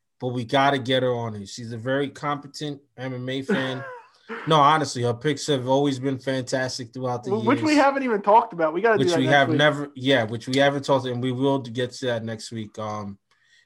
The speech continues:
Speaker 1: and better than being a, a competent M M A fan, she's a great person.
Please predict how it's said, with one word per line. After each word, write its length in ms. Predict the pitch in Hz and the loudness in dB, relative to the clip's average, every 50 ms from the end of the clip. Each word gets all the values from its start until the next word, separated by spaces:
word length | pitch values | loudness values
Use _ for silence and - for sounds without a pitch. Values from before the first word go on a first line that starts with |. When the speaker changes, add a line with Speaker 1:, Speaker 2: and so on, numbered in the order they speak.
| _ _ | _ _
Speaker 1:
and 480 | 147 151 143 143 139 135 131 120 113 - _ _ _ _ _ - | 0 2 2 2 2 0 -2 -4 -8 -12 _ _ _ _ _ -18
better 400 | 113 104 107 151 151 170 170 170 | -18 -2 2 4 4 4 4 2
than 240 | 156 165 160 151 135 | 0 0 0 0 0
being 300 | 131 147 147 143 139 131 | 2 2 2 2 0 -2
a, 80 | 117 113 | -2 -4
a 180 | 110 117 113 | -6 -8 -8
competent 600 | 107 - - 135 139 139 131 117 - 135 123 110 | -8 -6 -4 -4 -4 -4 -6 -8 -10 -8 -8 -8
M 100 | 117 120 | -8 -8
M 160 | 117 113 113 | -8 -8 -8
A 100 | 120 117 | -8 -8
fan, 280 | 107 - - 117 113 107 | -10 -10 -10 -10 -10 -10
she's 220 | - - 110 110 117 | -10 -12 -10 -10 -10
a 20 | |
great 300 | 101 101 117 117 107 107 | -8 -6 -6 -6 -6 -8
person. 380 | - 113 107 101 - - 98 | -10 -10 -10 -10 -12 -16 -18